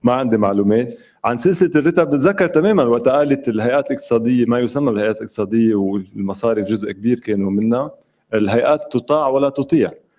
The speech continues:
وقت قالوا نحن أضربوا، وأضربوا وقتها ونزلوا بوجه، آه، الحركة المطلبية. يعني هن أخذوا رهينة ميتين ألف عامل بالقطاع العام، صار لهم كان عشر سنين ما نزاد راتبهم ليرة،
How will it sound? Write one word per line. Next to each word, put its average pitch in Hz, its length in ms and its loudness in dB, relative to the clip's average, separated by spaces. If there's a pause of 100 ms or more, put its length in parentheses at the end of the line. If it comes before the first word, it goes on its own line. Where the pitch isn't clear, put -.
(160)
وقت 110 240 0
قالوا 120 280 2
نحن 117 240 -2
أضربوا، 113 680 0
وأضربوا 113 720 0
وقتها 147 380 0
ونزلوا 117 540 0
بوجه، 113 460 -4 (140)
آه، 98 200 -10 (120)
الحركة 117 480 -2
المطلبية. 104 680 0 (320)
يعني 113 180 2
هن 151 200 4
أخذوا 143 420 2
رهينة 143 400 2
ميتين 151 500 2
ألف 147 260 0
عامل 139 300 2
بالقطاع 113 480 0
العام، 120 340 -2
صار 127 200 0
لهم 127 220 0
كان 135 260 0
عشر 151 340 -2
سنين 143 480 0 (360)
ما 123 100 2
نزاد 147 380 0
راتبهم 127 680 0
ليرة، 147 460 2